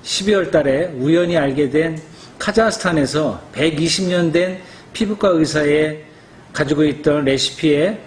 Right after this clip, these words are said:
피부 크림을 알게 되었고, 그것도 의심쩍어서 사실은 발라도 안 날 거라고 생각을 하고 그냥 마루타다 생각하고 발랐는데, 십팔 일 만에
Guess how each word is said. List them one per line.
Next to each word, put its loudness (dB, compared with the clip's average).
피부 0
크림을 2
알게 0
되었고, -2
그것도 2
의심쩍어서 0
사실은 -2
발라도 0
안 0
날 2
거라고 0
생각을 -2
하고 0
그냥 0
마루타다 0
생각하고 -2
발랐는데, -2
십팔 -2
일 2
만에 0